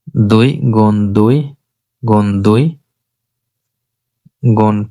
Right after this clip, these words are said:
পাঁচ গুণ তিন গুণ চার। এখানে এক গুণ করার প্রয়োজন নাই, তাহলে এখানে আমরা গুণ করলে পাবো, দেখো, দুই গুণ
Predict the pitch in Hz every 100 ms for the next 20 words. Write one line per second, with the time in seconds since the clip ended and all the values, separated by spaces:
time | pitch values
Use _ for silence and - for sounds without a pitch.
0 | - 110 123 143 - - - _ _ _
1 | 123 107 107 156 165 _ _ 120 123 120
2 | 120 117 113 - - _ _ _ _ _
3 | _ _ _ _ _ _ _ _ _ _
4 | _ _ _ - - 113 113 120 131 -
5 | - 110 113 117 139 165 139 110 95 101
6 | 104 - _ _ _ _ _ _ 110 104
7 | 107 110 113 127 123 110 107 107 107 110
8 | 107 107 98 101 101 101 151 175 _ _
9 | _ _ _ _ _ _ _ _ _ _
10 | _ _ _ _ _ _ _ _ _ _
11 | _ _ _ _ _ _ _ _ _ _
12 | _ _ _ _ _ _ _ _ - 113
13 | 110 110 143 156 _ - 110 107